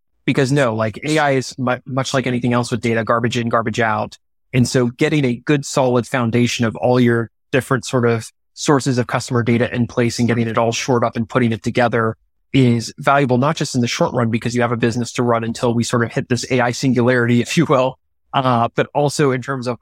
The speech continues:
as these A I-based approaches get better, they will benefit from having these data. So, like, you should not, like, skip level three on the path to level four. Uh, you, you will not regret your investments in level three. But as I think, as you kind of look at where we get to in level four,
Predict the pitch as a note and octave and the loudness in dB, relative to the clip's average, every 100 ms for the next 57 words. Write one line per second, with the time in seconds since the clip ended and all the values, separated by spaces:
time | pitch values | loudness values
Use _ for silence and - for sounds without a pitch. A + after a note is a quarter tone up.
0 | - C3 B2+ C3 A#2+ A#2+ A#2 A2+ A2 - | -2 -2 -2 -4 -6 -4 -4 -4 -6 -10
1 | _ _ _ C#3 B2 G#2 - - C#3 - | _ _ _ -2 0 0 -8 -16 -8 -4
2 | A#2+ A#2+ G#2+ G#2+ - B2+ A#2+ A2+ G#2 _ | -4 -4 -8 -10 -2 0 0 -2 -6 _
3 | _ C#3+ C3 B2+ A#2 A2+ - _ _ _ | _ -4 0 0 0 -4 -10 _ _ _
4 | D#3 B2 C#3 B2+ B2+ - A#2 A#2 A2+ A2+ | -4 0 0 0 -4 -6 -4 -2 -2 -4
5 | - A2 G#2+ - B2 A2+ A#2 A2 - D3 | -2 -2 -2 -6 -6 -4 -4 -6 -4 -2
6 | - B2+ C3+ B2+ C3+ A#2+ - C3+ C3 A#2+ | 0 2 0 0 -2 -2 -4 -4 0 0
7 | A#2+ A2 C3 B2 A2+ A2+ - A#2 G#2+ A#2 | 2 0 0 0 0 -2 -2 -4 -2 0
8 | A2 G#2+ G#2+ - A#2+ - E2+ - _ _ | 0 -2 -8 0 0 0 -4 -8 _ _
9 | _ B2+ A2+ G#2+ G#2+ A#2 B2 A#2+ A2+ A#2 | _ 0 2 0 -2 -4 0 2 4 2
10 | B2 A2+ A2+ - A#2+ A2 G#2+ - A#2+ - | 0 -2 -2 -2 -4 -2 -4 -6 -8 -2
11 | A2+ G#2+ - C3+ A#2+ A2+ - _ _ - | -2 -2 -2 0 0 -2 -8 _ _ -2
12 | C3 B2+ A#2+ D3+ C3 A#2+ A#2 C#3 A#2 A#2 | 0 0 0 0 0 0 -2 -2 -2 -2
13 | B2+ B2+ A2 - C3 A#2+ A#2 A2 A2 G#2+ | -2 -2 -2 -6 -2 0 2 0 -6 -4
14 | A#2+ C#3 - B2+ A2 G#2+ A2 - A#2 A2 | -2 -2 -2 -4 -4 -6 -6 -4 -2 0
15 | G#2+ | -2